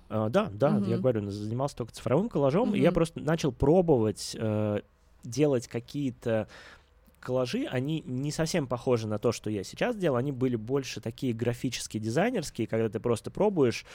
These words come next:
Speaker 1: э, на изображение наложить какой-нибудь, э, кусочек и сделать его полупрозрачным, и, типа, прикольно смотрится,
Speaker 2: Мгм.
Speaker 1: типа, ярко,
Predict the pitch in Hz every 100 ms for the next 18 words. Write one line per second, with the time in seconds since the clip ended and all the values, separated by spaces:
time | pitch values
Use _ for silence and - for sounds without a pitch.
0 | - - - 104 104 110 107 104 117 139
1 | 208 180 120 107 107 151 - 104 135 123
2 | 107 95 - - - 98 95 - 120 220
3 | 240 139 - 117 113 117 120 104 107 -
4 | 117 113 139 160 220 - 120 127 151 -
5 | 117 104 113 - 139 113 - 104 - 208
6 | 196 170 175 - 104 117 165 - 107 101